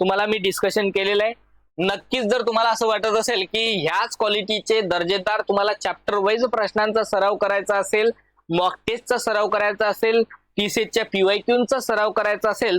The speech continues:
तर एके परफेक्शन अकॅडमीचा दोनशे नव्याण्णवचा कोर्स हा तुम्हाला एक उंच अशी, बघा, झेप घेण्यासाठी मदत करणार आहे. ब्रह्मास्त्र याचा अर्थ काय?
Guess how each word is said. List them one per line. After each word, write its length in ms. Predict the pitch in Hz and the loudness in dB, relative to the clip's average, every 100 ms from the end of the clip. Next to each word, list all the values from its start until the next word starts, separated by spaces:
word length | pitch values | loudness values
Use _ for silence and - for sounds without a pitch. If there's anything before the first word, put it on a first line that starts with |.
| 190 | 0
तर 80 | 196 | -2
एके 360 | 196 180 226 | -2 -4 -4
परफेक्शन 580 | 226 214 - 208 - 208 | -2 -2 -2 -4 -2 0
अकॅडमीचा 640 | 196 202 196 202 196 208 | 0 0 0 0 0 0
दोनशे 360 | 190 175 185 214 | 0 0 0 0
नव्याण्णवचा 500 | 196 196 196 196 208 | 0 0 0 0 -2
कोर्स 360 | - 220 185 - _ _ - | 0 2 0 -4 _ _ -6
हा 120 | 180 180 | -4 -2
तुम्हाला 360 | 196 196 196 180 - | 0 0 0 0 -2
एक 240 | 180 - | -6 -2
उंच 320 | 202 240 247 247 | 2 2 2 0
अशी, 400 | 226 240 196 185 _ _ _ 170 | 0 0 2 0 _ _ _ -4
बघा, 280 | 175 208 | 0 0
झेप 360 | 226 - 208 226 | 0 0 0 0
घेण्यासाठी 500 | 208 208 214 208 202 | 0 -2 -2 -2 0
मदत 280 | 190 170 190 | 2 0 0
करणार 280 | 208 202 202 | 0 0 0
आहे. 220 | 185 202 | 0 0
ब्रह्मास्त्र 640 | 202 160 170 196 214 233 226 | 0 0 -2 -2 -2 0 0
याचा 300 | 196 180 214 | 0 2 0
अर्थ 180 | 170 214 | 0 -2
काय? 200 | 208 | -4